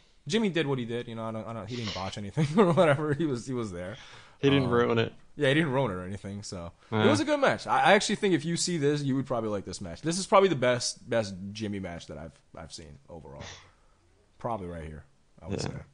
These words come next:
Speaker 2: I just don't
Speaker 1: Um,
Speaker 2: think it would have been if it didn't have two other people in it. If it was, <laughs> you know, just Jimmy and another guy, it probably wouldn't have been as good.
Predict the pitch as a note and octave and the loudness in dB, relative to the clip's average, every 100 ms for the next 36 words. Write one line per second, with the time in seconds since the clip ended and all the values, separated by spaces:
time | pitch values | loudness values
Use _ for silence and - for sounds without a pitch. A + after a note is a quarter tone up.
0 | _ _ _ _ _ B2+ B2 G#2 G#2 G2+ | _ _ _ _ _ 4 6 8 6 6
1 | G#2 G2+ G#2 G2+ G2+ G2 G2 G2 G2 G2+ | 4 4 4 4 2 0 -2 -2 2 2
2 | G2 F2+ F#2 - - B2+ A#2+ - G2 F2+ | 4 0 -2 -6 6 8 10 6 2 0
3 | F#2+ F#2 F#2 F2 F2+ - _ _ - - | 0 0 0 0 -2 -6 _ _ -4 4
4 | F2+ G#2+ - - B2+ - - - - - | 6 6 4 4 4 2 -12 -12 -10 -8
5 | - - A2 G#2 B2 A2+ B2 A2+ G#2+ G2+ | -6 2 6 8 10 10 8 8 6 4
6 | G2+ G#2 G2 G2 G2+ F#2+ F2+ F2+ F#2 E2+ | 4 4 4 2 2 2 2 0 -2 0
7 | F2+ F#2 F2+ F2 E2+ - F#2 F2+ F#2+ F2+ | 0 -2 -2 -4 -4 -2 0 -2 -2 -2
8 | F2 | -2